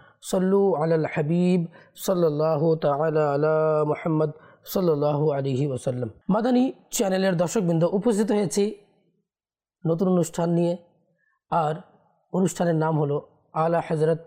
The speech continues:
রাহমাতুল্লাহি তাআলা আলাইহির বাণী। আমরা এই অনুষ্ঠানে আলা হযরত রাহমাতুল্লাহি তাআলা আলাইহির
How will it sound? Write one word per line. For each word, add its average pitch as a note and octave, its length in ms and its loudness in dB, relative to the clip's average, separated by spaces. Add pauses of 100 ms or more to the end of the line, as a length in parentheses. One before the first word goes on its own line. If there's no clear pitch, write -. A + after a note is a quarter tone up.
রাহমাতুল্লাহি D#3 680 -2
তাআলা C#3 280 -4
আলাইহির C3+ 400 -2 (260)
বাণী। B2 300 -2 (720)
আমরা E3 200 2 (560)
এই G3+ 180 0
অনুষ্ঠানে F#3+ 400 0 (440)
আলা E3+ 240 -2
হযরত F3 300 0
রাহমাতুল্লাহি E3 600 0
তাআলা D3 300 -2
আলাইহির D3 340 0